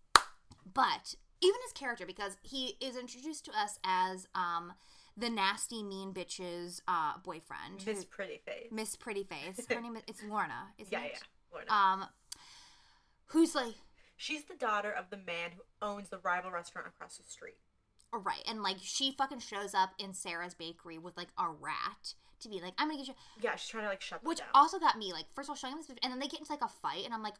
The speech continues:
Speaker 1: "Imagine a bitch trying to swing on my ass."
Speaker 2: <laughs>
Speaker 1: And, like, picking up her patr-, pastries and throwing them at her in my bakery.
Speaker 2: No.
Speaker 1: I would say I, I would've gotten physical, but they did too. I would've gotten, someone's getting taken out in a stretcher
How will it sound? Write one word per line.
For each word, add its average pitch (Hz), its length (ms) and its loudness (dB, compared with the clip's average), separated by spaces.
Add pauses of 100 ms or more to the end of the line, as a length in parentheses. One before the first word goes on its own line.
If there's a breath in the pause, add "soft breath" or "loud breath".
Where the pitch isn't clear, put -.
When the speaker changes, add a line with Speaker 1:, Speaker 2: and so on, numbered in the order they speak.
(120)
Speaker 1:
"Imagine 233 340 0 (100)
a 269 40 -4
bitch - 220 -8
trying 214 220 -4
to 202 60 -8
swing 190 280 -6
on 170 220 0
my 156 340 0
ass." 302 560 -2 (180)
Speaker 2:
<laughs> 254 120 -4 (1200 loud breath)
Speaker 1:
And, 262 120 4
like, 254 180 2
picking 339 300 0
up 392 100 8
her 311 180 10
patr-, 285 460 0
pastries 269 360 -2
and 208 140 -6
throwing 208 320 4
them 185 100 -2
at - 240 0
her 208 240 -6 (380 soft breath)
in 277 180 4
my 214 180 8
bakery. 185 640 -4 (680)
Speaker 2:
No. 190 80 -18 (200)
Speaker 1:
I 285 140 10
would 330 140 2
say 339 240 4 (160)
I, 233 160 4
I 208 120 6
would've 208 140 0
gotten 190 180 4
physical, 294 500 0 (120)
but 208 240 -2
they 202 120 -2
did 180 160 -4
too. 190 380 -6
I 254 120 12
would've 320 180 0
gotten, 240 440 8 (1160)
someone's 233 340 2
getting 208 180 -2
taken 196 220 -2
out 175 120 2
in 165 60 -12
a 180 40 -10
stretcher 175 580 -4